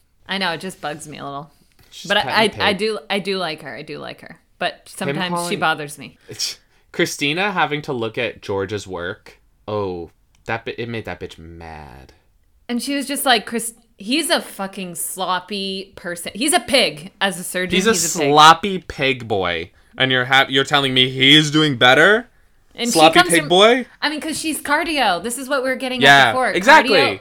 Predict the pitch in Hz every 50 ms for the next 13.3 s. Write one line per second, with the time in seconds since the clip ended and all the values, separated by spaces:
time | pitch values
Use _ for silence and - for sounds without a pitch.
0 | - _ 214 233 208 220 226 226 - - - 254 247 254 269 269 226 - - 254
1 | 247 247 - 262 233 226 220 214 214 - - - - 185 190 185 185 165 - _
2 | - 202 196 - - - 196 196 196 165 - - - - - 202 196 220 220 240
3 | 220 214 214 214 208 - 202 185 185 - - 190 190 185 - 185 160 156 - -
4 | 165 185 202 214 226 226 220 214 208 208 190 185 190 190 - - 208 190 196 190
5 | 190 180 180 175 170 - - 185 185 196 190 - _ _ _ _ _ - 214 202
6 | 208 202 196 190 185 190 - - - - 214 214 208 185 - - - 180 165 175
7 | 170 - - 180 170 165 165 - 165 165 - 196 202 202 220 240 - - - 196
8 | 170 165 165 160 156 156 160 170 165 160 156 151 151 - _ _ - 185 175 165
9 | - - 165 156 147 - 147 147 147 165 226 240 - - - 175 170 165 151 165
10 | 156 - 170 165 156 - 156 160 175 202 226 233 - 226 202 196 190 - - -
11 | - - - _ _ _ _ - 208 202 202 262 277 277 247 220 202 208 208 208
12 | - _ _ _ _ _ _ _ _ _ _ _ - - 247 233 202 - 226 196
13 | 185 180 - - - _